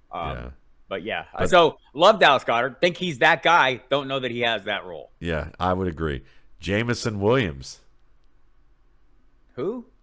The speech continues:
Speaker 2: Yeah, fuck
Speaker 1: Oh,
Speaker 2: him.
Speaker 1: that guy. <laughs> No, he's not like a, <laughs> uh, you know, right now, fuck him. I can't, you know, can't, can't play him.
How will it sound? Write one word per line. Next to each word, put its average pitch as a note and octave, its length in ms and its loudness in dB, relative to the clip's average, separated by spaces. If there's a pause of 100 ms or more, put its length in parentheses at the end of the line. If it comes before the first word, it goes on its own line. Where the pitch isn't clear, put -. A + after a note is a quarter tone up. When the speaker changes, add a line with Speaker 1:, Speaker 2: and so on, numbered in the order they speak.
(460)
Speaker 2:
Yeah, G#2+ 140 -8
fuck - 240 -4
Speaker 1:
Oh, F#3 160 6
Speaker 2:
him. C3 80 -4
Speaker 1:
that F#3 180 -2
guy. G2+ 400 -4
<laughs> - 60 -8
No, F3+ 240 0 (100)
he's G3 240 2
not C4 200 -2
like F#4+ 160 0
a, G4+ 160 -4
<laughs> - 640 -6
uh, D#2+ 1300 -16 (220)
you E3 100 -18
know, G3 200 -10
right F#3+ 180 -6
now, G3+ 220 -6
fuck G#3 240 -6
him. A#2+ 120 -8
I A#2 80 -6
can't, D#3+ 260 -6
you C#3+ 100 -8
know, B2+ 160 -4
can't, C3+ 520 -8
can't - 220 -6
play E3 160 -2
him. D3+ 120 -10